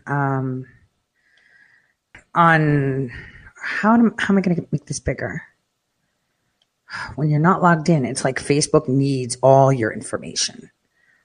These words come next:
right? So I'm not giving Facebook all my information. <laughs>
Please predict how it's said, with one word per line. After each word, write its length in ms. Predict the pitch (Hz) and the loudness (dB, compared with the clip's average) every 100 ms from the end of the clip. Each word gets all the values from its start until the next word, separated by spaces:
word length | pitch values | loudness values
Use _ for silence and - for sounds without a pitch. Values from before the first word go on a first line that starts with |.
| _ | _
right? 240 | 135 135 127 - - - - | -4 -4 -6 -16 -20 -20 -10
So 360 | - 123 107 - - _ _ _ _ - - _ _ _ _ _ _ _ 147 | 0 0 0 -4 -14 _ _ _ _ -8 -8 _ _ _ _ _ _ _ 0
I'm 160 | 151 | 2
not 180 | 135 127 | 2 2
giving 260 | 139 131 120 | 0 -2 -6
Facebook 400 | 120 107 - - | -10 -12 -14 -14
all 100 | 104 | -14
my 140 | 104 | -12
information. 680 | 120 - 120 123 - - | -12 -14 -16 -12 -10 -8
<laughs> 40 | 156 | -8